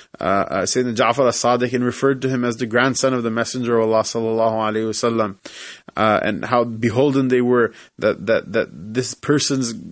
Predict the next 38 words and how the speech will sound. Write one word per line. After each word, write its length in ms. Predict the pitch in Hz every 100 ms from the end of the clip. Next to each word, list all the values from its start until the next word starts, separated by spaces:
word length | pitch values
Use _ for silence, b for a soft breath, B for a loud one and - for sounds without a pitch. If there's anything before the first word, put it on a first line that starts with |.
| -
uh, 240 | - 104 65 110
great 220 | 110 131
grandfather 600 | 113 123 123 120 127 123 123
and 120 | 113
his 160 | 107
ancestor 520 | - 123 117 120 - 120
will 140 | 120
one 220 | 117 120
day 140 | 120 123
be 160 | 131
the 220 | 131 156 - B B B -
Shafi' 420 | - 151 143 143
al-Ummam. 640 | 120 131 147 151 143 107 B B B
He 160 | 127
will 160 | 131 131
be 180 | 120 131
the, 200 | 123 110
the, 340 | 110 117 71
the, 400 | 110 117 95 58
the, 540 | 107 113 107 - -
the, 380 | 107 113 107 - -
the 260 | 92 110
intercessor, 680 | 135 135 127 - 127 - 131 120 -
intercessor, 560 | 131 120 135 135 123 131
not 200 | 123 120
just 200 | 131 -
for 140 | 135
this 200 | 127 131
ummah, 360 | - 139 135 117
but 160 | 123
for 140 | - -
all 240 | - 139
of 80 | 135
the 100 | 127
nations 380 | 120 120 127 120
of 100 | 113
the 80 | -
earth. 340 | 123 117 -